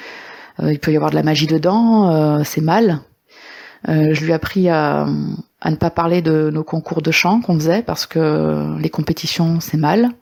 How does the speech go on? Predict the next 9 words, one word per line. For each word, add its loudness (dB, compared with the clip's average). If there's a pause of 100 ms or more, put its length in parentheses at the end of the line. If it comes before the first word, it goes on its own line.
(580)
Je -8
lui 2
ai 4
appris 0
à 2
ne 0
pas 0
dire, 2
euh, 0